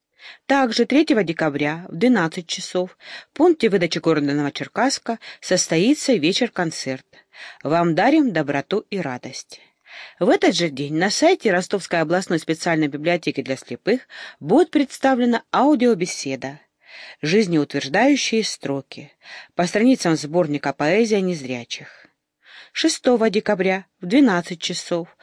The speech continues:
в пункте выдачи города Красный Сулин состоится вечер в кругу друзей "Сильные духом".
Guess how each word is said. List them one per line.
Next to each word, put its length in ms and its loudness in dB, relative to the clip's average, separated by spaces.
в 40 -20
пункте 300 2
выдачи 320 0
города 320 0
Красный 380 -4
Сулин 420 0
состоится 760 0
вечер 540 -6
в 100 -20
кругу 300 0
друзей 640 -4
"Сильные 640 2
духом". 640 -10